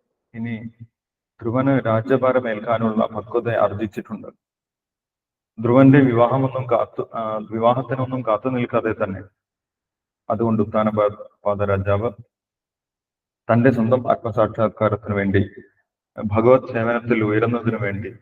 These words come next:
ഉത്താനപാത രാജാവ് നാടുപേക്ഷിച്ചു പോയി, കൊട്ടാരം ഉപേക്ഷിച്ചു പോയി എന്നുള്ള കാര്യം നമ്മൾ കണ്ടിട്ടുണ്ടായിരുന്നു. അതിനുശേഷമാണ് ധ്രുവന്റെ വിവാഹം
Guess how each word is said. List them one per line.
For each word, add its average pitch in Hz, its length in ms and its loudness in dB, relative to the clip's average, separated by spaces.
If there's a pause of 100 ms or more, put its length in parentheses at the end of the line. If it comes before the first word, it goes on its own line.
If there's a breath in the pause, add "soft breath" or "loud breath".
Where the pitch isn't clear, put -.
(1160)
ഉത്താനപാത 113 520 2
രാജാവ് 101 500 2 (440)
നാടുപേക്ഷിച്ചു 104 640 0
പോയി, 95 400 -4 (220)
കൊട്ടാരം 107 440 -2
ഉപേക്ഷിച്ചു 98 540 -8
പോയി 95 220 -6 (640)
എന്നുള്ള 117 260 2
കാര്യം 101 260 2
നമ്മൾ 98 200 -4
കണ്ടിട്ടുണ്ടായിരുന്നു. 95 800 -4 (1300)
അതിനുശേഷമാണ് 117 1040 2 (560)
ധ്രുവന്റെ 110 460 2
വിവാഹം 104 800 2